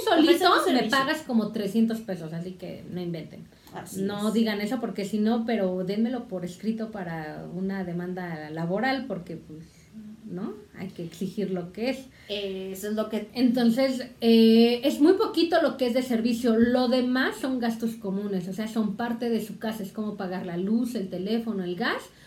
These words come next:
Speaker 1: Bueno, lo demás también es mantenimiento de su condominio.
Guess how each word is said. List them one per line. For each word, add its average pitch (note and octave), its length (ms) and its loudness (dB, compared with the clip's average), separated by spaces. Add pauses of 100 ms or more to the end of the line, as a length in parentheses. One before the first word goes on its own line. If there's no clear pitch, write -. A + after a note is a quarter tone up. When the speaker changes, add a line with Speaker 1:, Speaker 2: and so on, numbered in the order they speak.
(120)
Speaker 1:
Bueno, A3 200 0
lo F#3+ 120 2
demás G#3+ 340 -2
también A#3 220 2
es A#3 120 0
mantenimiento G3+ 640 -4
de F#3+ 120 -2
su D#4 280 -2
condominio. C4 580 -2